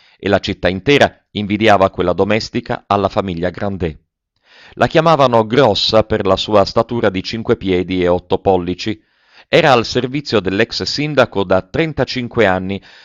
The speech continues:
e, benché non avesse che sessanta lire di salario, la si riteneva per una delle più ricche donne di servizio di Saumur.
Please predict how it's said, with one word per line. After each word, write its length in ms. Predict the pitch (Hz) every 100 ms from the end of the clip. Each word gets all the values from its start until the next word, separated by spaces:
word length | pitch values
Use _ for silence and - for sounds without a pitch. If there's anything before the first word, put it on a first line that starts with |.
| -
e, 180 | 98
benché 280 | 98 101 110
non 160 | 101 92
avesse 360 | 92 107 -
che 160 | 85 87
sessanta 560 | - 90 - 110 104 90
lire 240 | 101 101
di 100 | 87
salario, 480 | 87 98 113 135 120
la 120 | 98
si 120 | -
riteneva 560 | 98 95 98 113 104 101
per 220 | - 104
una 300 | 123 127 127
delle 260 | 110 101 98
più 220 | - 107
ricche 480 | 104 151 170 - 175
donne 340 | 123 104 110
di 120 | 104
servizio 580 | 104 139 131 92 82 -
di 100 | 98
Saumur. 480 | 95 123 113 90 -